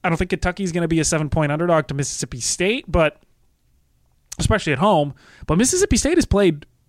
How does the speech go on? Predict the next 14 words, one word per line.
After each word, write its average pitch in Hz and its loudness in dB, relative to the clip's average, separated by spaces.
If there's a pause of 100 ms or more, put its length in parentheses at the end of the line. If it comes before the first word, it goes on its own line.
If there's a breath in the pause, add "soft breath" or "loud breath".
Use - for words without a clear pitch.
(120)
really 269 0
well. 156 -2
They've 277 -4
been 247 2
really 311 4
impressive 165 -2
to 143 -10
me. 135 -6
Mike 240 -2
Leach 196 -2 (500 soft breath)
has 170 0
had 247 0
that 196 0
team 175 0